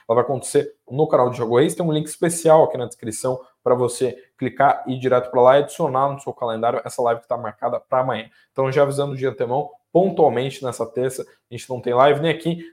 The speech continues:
nem em nenhum outro canal aqui da, da Suno. Ah, e agora sim, voltando pro noticiário, falando um pouco mais sobre o que aconteceu no, no pregão e no mercado financeiro durante essa terça,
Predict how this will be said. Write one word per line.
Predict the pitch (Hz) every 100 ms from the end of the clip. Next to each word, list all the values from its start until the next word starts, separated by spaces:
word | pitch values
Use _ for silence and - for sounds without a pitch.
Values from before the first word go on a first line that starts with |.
| -
nem | 139
em | 156
nenhum | 143 143
outro | 147 143
canal | - 147 127 120 127 - -
aqui | 190 -
da, | 120 113
da | 110 117 120
Suno. | - - - - _ _ _
Ah, | - 95 -
e | 202
agora | 208 196
sim, | 151 - 180 - - _ -
voltando | 120 127 127 131 131
pro | 135
noticiário, | 117 110 - 139 135
falando | 135 120 123
um |
pouco | 117 135
mais | 117 120
sobre | - 131 113
o |
que | 120
aconteceu | - 113 123 117
no, | 110 110 - _
no | - 120
pregão | 120 110 131 135
e | 117
no |
mercado | 110 107 123 113
financeiro | - 113 110 - 113 - _ _
durante | 123 131 120 -
essa | 120 -
terça, | - - 151 - -